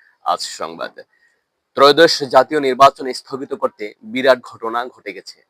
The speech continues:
নেপথ্যে আসলে কারা? এতদিন যারা বলেছে রাজনীতিতে যে নির্বাচন হতে হবে পাঁচই আগস্টের পরে, অতি শীঘ্রই তিন মাসের মধ্যে নির্বাচন দিতে হবে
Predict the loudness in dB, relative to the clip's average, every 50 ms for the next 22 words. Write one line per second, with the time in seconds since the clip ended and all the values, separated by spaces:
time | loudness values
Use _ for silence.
0 | _ -8 -8 -6 -4 -2 -4 -4 -4 -4 -4 -4 -4 -4 -8 -10 -10 -10 -8 -8
1 | -8 -8 -8 -10 -12 _ _ _ _ _ _ _ _ _ _ _ _ _ _ 2
2 | 4 4 4 4 2 2 0 2 2 4 4 4 4 4 2 0 0 -2 -6 -8
3 | -10 -12 -14 _ _ _ _ _ _ _ _ 0 2 2 2 0 -2 -6 -8 -8
4 | -8 -8 -8 -10 -10 -12 _ _ _ _ _ -6 -4 -4 -4 -4 -4 -2 4 6
5 | 6 6 4 2 -4 -6 -4 -2 -2 -2 -2 -4 -6 -8 -10 -10 -12 -18 _ _
6 | _ _ _ _ _ _ _ _ _ 2 2 2 2 4 2 2 4 2 0 -4
7 | -6 -6 -4 -2 -2 -2 -2 -4 -6 -6 -6 -8 -14 _ _ _ _ _ -14 -12
8 | -10 -10 -10 -8 -6 -6 -4 -2 -2 -4 -2 -4 -6 -2 0 0 -2 -2 -4 -10
9 | -10 -10 -10 -10 -12 -12 -10 -6 -4 -4 -4 -4 -6 -16 -18 -16 -16 -16 -16 -16
10 | -16 -18